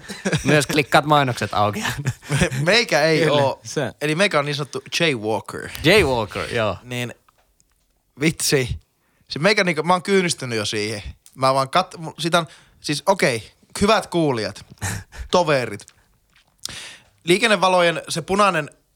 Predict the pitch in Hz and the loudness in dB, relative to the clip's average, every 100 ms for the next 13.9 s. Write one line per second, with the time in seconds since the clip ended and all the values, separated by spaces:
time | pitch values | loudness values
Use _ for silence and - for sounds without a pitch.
0 | _ _ - - 160 156 - 147 151 139 | _ _ -20 -6 -2 0 0 0 0 2
1 | 175 175 151 185 190 202 180 - 117 - | 2 2 0 2 2 2 2 0 -2 -2
2 | - 165 185 190 180 156 151 160 156 - | 0 0 2 2 2 2 -2 -4 -6 -12
3 | _ - 185 180 190 160 127 117 110 117 | _ -2 2 2 0 0 0 -2 -4 -4
4 | 101 85 104 143 202 226 170 160 147 - | -4 -10 -8 -2 2 2 2 0 0 -2
5 | 139 - 131 - - _ 170 208 170 135 | -2 0 -4 -6 -20 _ 2 4 4 2
6 | 165 175 160 - 131 131 - 139 131 120 | 0 2 2 0 -2 -4 -2 0 2 4
7 | 127 127 117 101 98 131 135 - - 151 | 4 2 -2 -4 -2 -2 -2 -6 -2 2
8 | 214 226 - 156 175 - 147 143 135 - | 4 2 4 6 6 4 0 -2 -4 -8
9 | _ _ - 139 139 120 101 78 117 - | _ _ -2 0 2 0 -4 -8 -12 -6
10 | 131 110 87 - - - 98 92 117 127 | -4 -4 -6 -12 -20 -12 -8 -6 -4 0
11 | - - _ _ _ 175 180 - - _ | 0 -2 _ _ _ -4 0 0 0 _
12 | _ - - 151 185 208 185 170 180 - | _ -4 -2 2 2 2 0 2 2 0
13 | 143 107 - 143 147 160 165 - | -4 -4 -4 -4 -4 -2 -2 -2